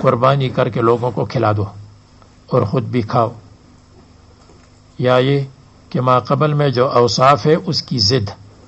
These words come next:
ما قبل میں نماز نہ پڑھنا اور اطعام نہ کرنا، اور اس میں نماز پڑھنا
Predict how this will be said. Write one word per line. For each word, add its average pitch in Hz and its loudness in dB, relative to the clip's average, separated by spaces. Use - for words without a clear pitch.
ما 120 0
قبل 143 0
میں 151 0
نماز 123 2
نہ 113 0
پڑھنا 139 -2
اور 139 2
اطعام 131 0
نہ 120 -2
کرنا، 104 -2
اور 135 0
اس 135 -6
میں 156 -2
نماز 131 0
پڑھنا 139 0